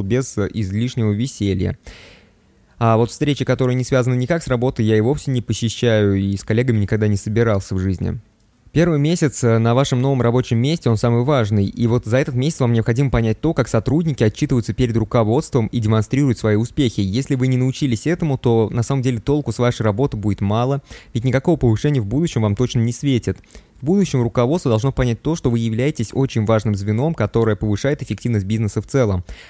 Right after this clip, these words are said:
А чтобы они это поняли, они это должны увидеть на отчетах и увидеть реальную выгоду, которую они получают с того, что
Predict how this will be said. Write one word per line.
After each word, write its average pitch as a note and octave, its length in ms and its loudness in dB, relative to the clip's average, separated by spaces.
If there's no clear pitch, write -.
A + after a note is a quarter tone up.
А A2+ 60 -2
чтобы C3 200 0
они B2 80 2
это G#2+ 120 0
поняли, D#3 360 2
они A#2 240 2
это C#3 140 -2
должны A2 260 0
увидеть A#2 240 -2
на A2 100 2
отчетах G2+ 560 -4
и A2+ 140 -2
увидеть C#3+ 300 -2
реальную A#2 380 2
выгоду, C#3+ 320 0
которую A2 340 0
они G#2+ 120 -2
получают B2 400 -2
с - 80 -14
того, B2 320 -2
что G#2+ 420 0